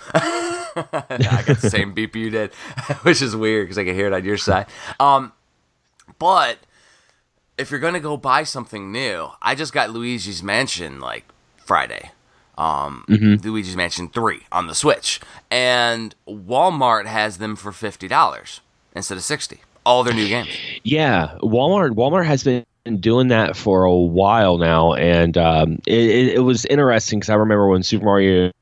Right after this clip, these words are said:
Speaker 2: uh, Maker two was coming out, uh, that's when me and my friends noticed it. We're just like, "Holy sh-, holy crap." I mean, it's, it's, like, ten dollars cheaper at Walmart.
Speaker 1: Mm-hmm.
Speaker 2: And, you know, at the time, I,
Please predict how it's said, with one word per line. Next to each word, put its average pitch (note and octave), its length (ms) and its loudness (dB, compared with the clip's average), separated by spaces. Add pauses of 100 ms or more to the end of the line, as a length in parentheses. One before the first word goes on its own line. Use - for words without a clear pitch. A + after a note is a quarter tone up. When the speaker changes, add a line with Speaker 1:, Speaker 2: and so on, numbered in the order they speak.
(160)
Speaker 2:
uh, F2 400 4
Maker E2+ 300 2
two G#2+ 240 0
was A2+ 160 2
coming F2+ 340 2
out, E2+ 360 4 (240)
uh, F2+ 100 2
that's G#2 320 0
when F2+ 400 0
me G#2 60 4
and G2+ 80 4
my G#2 100 2
friends F#2+ 380 0
noticed G#2+ 440 0
it. D#2+ 160 2
We're G#2+ 140 2
just G2 140 -2
like, F#2 80 -6
"Holy B2 280 0
sh-, - 140 -12 (100)
holy D3 220 0
crap." C3+ 400 0
I - 480 -6
mean, G#2 220 4
it's, - 340 -2 (480)
it's, D#3 180 0
like, D3 140 2
ten C3+ 180 2
dollars C#3 320 2
cheaper D3+ 380 0
at G2 80 4
Walmart. F#2+ 600 2
Speaker 1:
Mm-hmm. - 120 -14
Speaker 2:
And, F#2 340 2
you G#2+ 60 2
know, A#2 80 2
at A2+ 80 2
the - 80 0
time, C3 320 2
I, G2+ 100 4